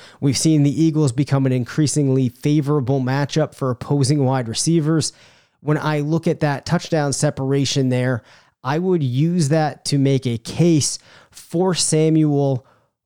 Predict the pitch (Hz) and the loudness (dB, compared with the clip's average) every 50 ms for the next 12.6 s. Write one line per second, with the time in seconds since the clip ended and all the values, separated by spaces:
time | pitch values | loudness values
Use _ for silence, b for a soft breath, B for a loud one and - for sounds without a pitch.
0 | _ - 165 175 185 196 196 170 165 175 156 - - - 156 156 147 147 151 147 | _ -2 0 2 2 2 2 2 0 0 -2 -2 -2 -2 -2 0 0 0 0 0
1 | 139 139 139 123 104 - - - 151 151 147 131 - - 139 131 127 143 147 135 | 2 2 0 0 -2 -4 -4 -2 0 0 0 0 0 0 -2 0 0 0 -2 -2
2 | 117 - - 156 143 - - - - 151 143 143 143 139 139 135 - - - - | -4 -4 -2 -2 -2 -4 -6 -8 -4 -2 -2 0 0 0 0 0 -2 -4 -4 -2
3 | 143 143 135 135 139 151 147 143 139 135 120 b b b b b b b b _ | 0 2 2 2 2 2 2 2 0 0 -2 b b b b b b b b _
4 | - 147 147 135 127 113 110 139 151 175 185 170 151 143 135 131 123 120 - b | -2 0 2 2 2 0 0 0 2 2 2 2 2 2 0 0 -2 -6 -12 b
5 | b b b b - 147 147 170 165 160 180 180 - - 180 180 165 139 127 127 | b b b b -2 -2 0 0 0 0 -2 -2 -4 -4 -2 -2 -2 -2 -2 -2
6 | 156 151 131 117 147 156 147 139 139 123 117 120 120 127 131 135 110 - 135 131 | -2 -2 0 0 0 2 2 2 0 0 2 0 0 0 0 -2 -2 -2 0 0
7 | 131 127 127 120 - - - - - 147 143 143 143 127 - b b b b b | 0 0 0 -2 -4 -6 -8 -4 0 2 2 2 2 0 -2 b b b b b
8 | b b b - - - 180 175 170 143 - - 151 151 151 151 151 151 143 135 | b b b -8 -4 -2 0 0 0 0 0 0 0 2 2 2 2 2 2 2
9 | 123 135 120 - 135 123 123 123 117 127 131 131 127 127 120 113 b b b b | 0 0 0 2 2 2 2 0 2 2 2 4 4 2 0 -2 b b b b
10 | b b - 143 143 165 170 165 156 139 - 123 - - 151 151 135 - 160 147 | b b -6 -2 0 0 2 2 0 0 -2 -2 -2 0 0 0 0 0 -2 -2
11 | 131 117 - - - - 160 160 151 135 127 117 - 139 139 - - - 123 110 | -2 -2 -6 -10 -8 -4 -2 -2 0 0 -2 -2 -2 -2 -2 -2 -4 -4 -4 -4
12 | 104 98 101 - - 143 143 143 139 135 120 | -4 -6 -6 -4 -2 0 0 0 0 -2 -4